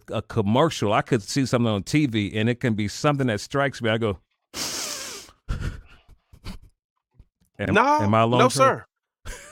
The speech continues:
Speaker 2: I
Speaker 1: <laughs> Okay,
Speaker 2: saw,
Speaker 1: okay.
Speaker 2: um, I saw a video. It was a Christmas video, just aired maybe a couple of days ago.
Speaker 1: Yeah, right.
Speaker 2: And, uh, this cat and his mom,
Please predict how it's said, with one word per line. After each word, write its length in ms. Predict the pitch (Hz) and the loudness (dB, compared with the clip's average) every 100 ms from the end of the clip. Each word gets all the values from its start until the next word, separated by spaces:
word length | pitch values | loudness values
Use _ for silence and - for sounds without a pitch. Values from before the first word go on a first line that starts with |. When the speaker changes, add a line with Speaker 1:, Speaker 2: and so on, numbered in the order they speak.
| - - | -18 -6
Speaker 2:
I 120 | 185 | -4
Speaker 1:
<laughs> 0 | |
Okay, 40 | |
Speaker 2:
saw, 480 | 190 - 185 190 185 175 | -2 0 2 4 2 0
Speaker 1:
okay. 360 | 170 165 156 151 | -4 -2 0 0
Speaker 2:
um, 380 | 139 131 123 - - _ - | -2 -4 -10 -16 -20 _ -10
I 140 | 156 | -8
saw 300 | - 185 156 | -6 -6 -6
a 60 | 139 | -6
video. 720 | 156 156 147 143 139 139 139 | -8 -8 -4 -4 -2 -4 -8
It 100 | 160 | -10
was 120 | 143 | -12
a 60 | 120 | -12
Christmas 420 | - 285 165 117 | -12 -10 -10 -10
video, 420 | 110 104 98 95 90 | -10 -10 -10 -12 -16
just 260 | 95 185 180 | -8 -8 -8
aired 280 | 160 170 160 | -6 -4 -4
maybe 220 | 143 139 113 | -4 -6 -6
a 60 | |
couple 240 | - 156 143 | -8 -8 -8
of 60 | |
days 240 | 127 117 95 | -6 -8 -8
ago. 280 | 92 85 98 | -12 -8 -6
Speaker 1:
Yeah, 60 | |
right. 240 | 95 95 85 _ _ _ | -2 -2 -4 _ _ _
Speaker 2:
And, 720 | 127 123 113 110 104 101 98 - | -6 -4 -4 -6 -8 -12 -16 -10
uh, 260 | 107 107 101 | -6 -6 -6
this 180 | 127 | -10
cat 400 | - 147 123 117 - | -6 -2 -2 -2 -6
and 120 | 113 | -10
his 160 | 117 104 | -10 -8
mom, 560 | 120 117 113 107 104 | -6 -4 -4 -6 -8